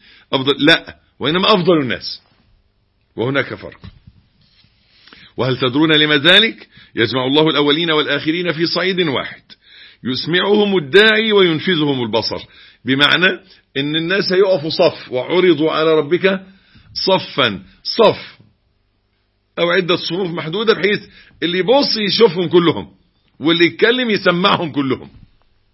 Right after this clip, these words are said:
سبحان الله، إزاي؟ ده القيامة بقى، الموضوع مختلف يا جماعة.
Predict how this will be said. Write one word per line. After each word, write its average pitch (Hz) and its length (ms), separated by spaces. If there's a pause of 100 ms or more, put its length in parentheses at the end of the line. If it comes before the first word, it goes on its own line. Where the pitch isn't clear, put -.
(140)
سبحان 160 280
الله، 160 180
إزاي؟ 196 500 (1500)
ده 131 140
القيامة 196 480
بقى، 147 200
الموضوع 147 320
مختلف 190 440
يا 127 80
جماعة. 127 180